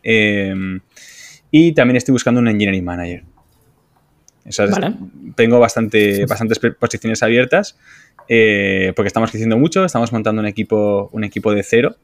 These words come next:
Speaker 1: en Factorial, que es muy parecido a, al de Growth, pero que se va a encargar de todo el tema de self-service. Eh, entonces, bueno, estoy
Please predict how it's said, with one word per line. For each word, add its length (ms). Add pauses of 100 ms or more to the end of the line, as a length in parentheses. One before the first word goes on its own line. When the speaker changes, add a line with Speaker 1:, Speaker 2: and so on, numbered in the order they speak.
Speaker 1:
en 120
Factorial, 560 (200)
que 100
es 200
muy 140
parecido 440
a, 140
al 260
de 80
Growth, 400
pero 160
que 60
se 80
va 60
a 20
encargar 280
de 80
todo 160
el 60
tema 200
de 60
self-service. 600 (640)
Eh, 360
entonces, 800
bueno, 240
estoy 340